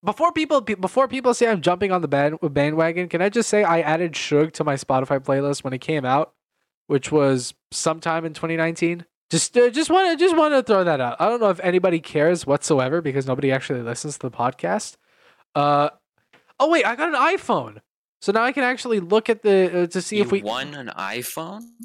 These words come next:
Speaker 1: Not that I won an iPhone, but now I, I have an
Speaker 2: You
Speaker 1: iPhone
Speaker 2: won
Speaker 1: now.
Speaker 2: an iPhone,
Speaker 1: So now I can check,
Speaker 2: buggers.
Speaker 1: now I can check to see if we have any reviews in the
Speaker 2: Let's go.
Speaker 1: podcast.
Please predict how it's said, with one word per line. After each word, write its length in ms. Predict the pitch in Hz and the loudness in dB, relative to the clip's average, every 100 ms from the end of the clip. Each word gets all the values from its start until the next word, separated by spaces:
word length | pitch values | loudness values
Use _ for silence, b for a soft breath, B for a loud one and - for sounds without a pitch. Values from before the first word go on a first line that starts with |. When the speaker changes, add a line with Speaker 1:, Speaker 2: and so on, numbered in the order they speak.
| - _ | -20 _
Speaker 1:
Not 280 | 190 226 254 | -2 -2 0
that 100 | 254 | 2
I 80 | 233 | 0
won 500 | 151 135 135 180 214 | 0 -2 0 0 2
an 140 | 151 | -2
iPhone, 760 | 135 113 110 107 - 117 117 151 | -2 -2 -2 -4 -6 -4 -4 -2
but 160 | 160 | -2
now 440 | 160 180 220 226 202 | 0 0 2 2 2
I, 200 | 185 160 175 | 0 -2 -2
I 20 | |
have 340 | 185 190 240 214 | -2 0 -2 -2
an 100 | 202 | -2
Speaker 2:
You 40 | 208 240 | 0 -2
Speaker 1:
iPhone 260 | - 143 | -4 -6
Speaker 2:
won 20 | 120 | -4
Speaker 1:
now. 340 | 87 82 - | -8 -6 -6
Speaker 2:
an 100 | 85 | -8
iPhone, 800 | 87 85 85 - _ - 87 87 | -10 -12 -14 -20 _ -18 -14 -6
Speaker 1:
So 140 | 185 | -2
now 240 | 180 185 208 | 2 2 2
I 100 | 220 | 0
can 200 | 185 196 | -2 -6
check, 320 | - 214 208 | 0 2 2
Speaker 2:
buggers. 120 | 196 | -2
Speaker 1:
now 220 | 160 180 208 | 0 2 2
I 140 | 202 | 0
can 180 | 208 196 | -4 -8
check 540 | - - 113 120 - - | -6 -2 -2 -4 -8 -6
to 140 | 214 | -6
see 640 | - - 139 120 147 208 | -4 -6 -6 -4 -4 -6
if 360 | 160 135 170 - | -2 0 0 -4
we 140 | 226 | -4
have 360 | 160 127 147 170 - | -2 0 -2 -2 -8
any 260 | 131 127 156 | -10 -8 -4
reviews 1120 | 190 196 220 269 285 196 120 110 110 - - _ _ _ _ _ | -2 -2 -2 0 2 2 0 -4 -12 -14 -20 _ _ _ _ _
in 220 | 143 123 | -8 -6
the 100 | 139 | -4
Speaker 2:
Let's 420 | 165 - 202 226 - | -2 0 0 0 -4
go. 100 | 127 | -8
Speaker 1:
podcast. 340 | 107 104 92 | -8 -10 -16